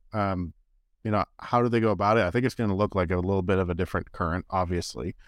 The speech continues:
Um, there's gonna be some people who did play in that game that are gonna have to get some more rest.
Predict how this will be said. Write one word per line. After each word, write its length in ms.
Um, 540
there's 240
gonna 180
be 140
some 220
people 280
who 80
did 160
play 160
in 80
that 120
game 200
that 100
are 60
gonna 120
have 180
to 60
get 140
some 160
more 140
rest. 360